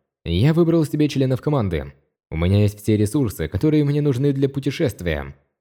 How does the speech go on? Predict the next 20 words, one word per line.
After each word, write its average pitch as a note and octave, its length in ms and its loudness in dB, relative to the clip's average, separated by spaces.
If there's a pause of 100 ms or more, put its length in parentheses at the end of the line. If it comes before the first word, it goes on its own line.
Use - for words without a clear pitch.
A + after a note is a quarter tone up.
(260)
Мне G#2 300 2
не A#2+ 120 2
нужно A2+ 280 0
беспокоиться G#2+ 680 -2
об D2+ 80 -6
очках G#2 340 -2
опыта C3 280 -2
в - 20 -8
ближайшее B2+ 500 0
время. E2 440 -4 (360)
Я F2+ 300 2
разобрался C#3+ 560 0
со A#2+ 140 -4
всеми G#2+ 260 -2
мелочами". E2+ 720 -4 (680)
Его C#3 320 4
сбережения, F3 720 2
накопленные A2+ 600 0
на A2+ 100 0
планете A2+ 420 0